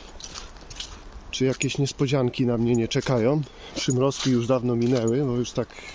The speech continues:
tydzień siąpiło, padało. Więc mówię, sobota, niedziela, mówię, wypadnę jeszcze na listopadowe borowiki.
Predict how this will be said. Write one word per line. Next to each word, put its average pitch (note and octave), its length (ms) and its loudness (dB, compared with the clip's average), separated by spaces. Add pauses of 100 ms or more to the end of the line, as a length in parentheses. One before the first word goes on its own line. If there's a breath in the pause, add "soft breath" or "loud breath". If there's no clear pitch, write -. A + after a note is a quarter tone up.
(180 loud breath)
tydzień A#2 440 2
siąpiło, A#2+ 640 2
padało. A#2 540 2 (1600 loud breath)
Więc A2 240 0
mówię, A#2 280 2 (1400)
sobota, A#2 400 0
niedziela, A2 400 2
mówię, G#2+ 240 0
wypadnę G#2+ 460 0
jeszcze G#2 320 0 (800 loud breath)
na G#2 100 2
listopadowe G2 760 0 (220)
borowiki. A2 600 0